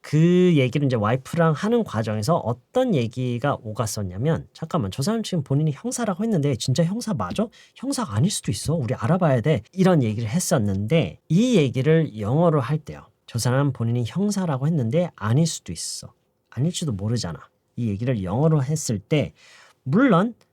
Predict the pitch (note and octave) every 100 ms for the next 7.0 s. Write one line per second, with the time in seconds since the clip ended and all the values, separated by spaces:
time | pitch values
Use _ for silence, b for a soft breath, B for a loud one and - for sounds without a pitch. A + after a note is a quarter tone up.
0 | _ - G#3 B3+ C4+ C4+ D#3+ D#3+ G3 -
1 | E3+ F#3 C3+ A#2 C#3 D#3+ - E2+ E2+ G#2+
2 | D2 - _ _ B2+ A#2 A2+ A2 - E3+
3 | D#3 C#3 B2+ C3+ D3 D3+ D#3 D3 B2+ G#2+
4 | B2 C#3+ C#3 D#3+ D#3+ D#3+ F#3 G3+ - D#3
5 | C3 B2 C3 C3+ A#2+ G#2 B2 C#3+ G2+ -
6 | B2+ F#3 F#3 D3 C#3 B2 A2+ B2 C3 D3+